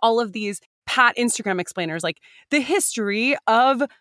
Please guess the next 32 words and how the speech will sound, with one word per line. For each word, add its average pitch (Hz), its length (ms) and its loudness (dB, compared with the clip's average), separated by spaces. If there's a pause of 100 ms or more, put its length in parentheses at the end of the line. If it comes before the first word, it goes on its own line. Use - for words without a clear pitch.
(160)
slavery 190 680 0
in 226 240 0
the 247 80 -2
U 262 200 2
S - 360 0
and 185 140 -2
how 240 300 4
that 220 240 4
leads 208 480 -4
to 220 160 -2
racism 196 560 -2
today." 190 420 -2 (300)
And 240 240 4
post 294 340 2
after 226 300 2
post 220 580 0
about 175 540 2 (100)
racism 202 480 0
in 190 200 0
one 190 260 2
to 196 180 -2
four 180 360 -4
slides. 90 680 -4 (280)
And 240 420 2 (720)
I 302 160 2
think 359 180 0
the 277 80 4
black 214 320 2
squares 247 640 -2 (100)
are 208 200 2
political 202 420 -4
kitsch. - 640 -2